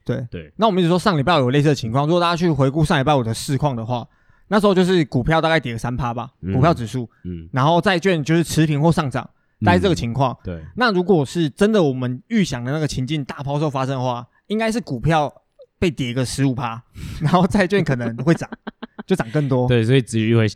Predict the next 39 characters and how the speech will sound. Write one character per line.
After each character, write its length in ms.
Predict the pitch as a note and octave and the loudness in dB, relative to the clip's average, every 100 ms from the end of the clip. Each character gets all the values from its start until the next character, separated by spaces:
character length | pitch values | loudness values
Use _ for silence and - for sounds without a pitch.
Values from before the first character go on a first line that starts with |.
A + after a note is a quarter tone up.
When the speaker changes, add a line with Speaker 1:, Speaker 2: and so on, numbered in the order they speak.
| - | 0
Speaker 2:
掉 160 | A2 | -2
下 160 | F2+ F2 | -2 -10
来。 80 | D2 _ _ | -16 _ _
Speaker 1:
对， 220 | C#3+ A#2 - _ | -6 -6 -8 _
Speaker 2:
对 80 | F2 | 0
吧？ 20 | |
Speaker 1:
这 80 | G3+ | 2
可 60 | F3+ | 2
能 100 | D3 | 0
就 60 | |
是 240 | E3+ E3+ D3+ | -2 -2 -4
我 160 | C3 | -4
们 140 | C3 C3 | -4 0
说 160 | F3 | 0
潜 180 | - B2 | 0 -2
在 120 | D#3+ | 0
的 60 | D3 | 0
抛 140 | D3 | 0
售 120 | D#3+ D#3 | 0 0
情 180 | B2 | -4
境 140 | C3+ C#3 | -4 -6
应 100 | C#3+ | -2
该 160 | C#3+ | 0
会 140 | C#3+ D#3 | 2 0
是 60 | C#3 | 0
这 180 | - | -2
种 80 | F3+ | -2
交 160 | C3+ D3+ | 0 -2
易 40 | |
状 140 | D3+ C#3 | -2 0
况， 220 | D3 A#2+ | 0 0
只 120 | D3 | -2
是 40 | |
幅 220 | F#3+ C#3 C3 | -2 -2 0
度 120 | D#3+ | 2
会 120 | D3+ | 2
更 240 | D#3+ C#3+ | 0 -2
显 220 | A#2+ B2 G#2+ | -2 -8 -6
著。 140 | C#3 | -6